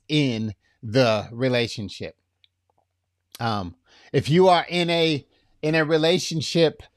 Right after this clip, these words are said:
that is controlling, you know, codependency gone wrong, right?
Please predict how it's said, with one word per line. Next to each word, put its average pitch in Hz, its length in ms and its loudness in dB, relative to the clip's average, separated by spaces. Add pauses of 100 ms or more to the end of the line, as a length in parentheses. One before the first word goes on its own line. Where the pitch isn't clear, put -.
(160)
that 139 380 2
is 151 220 -4
controlling, 151 880 2 (240)
you 135 120 -4
know, 123 140 2
codependency 175 960 0
gone 165 360 0
wrong, 117 560 4 (100)
right? 120 320 2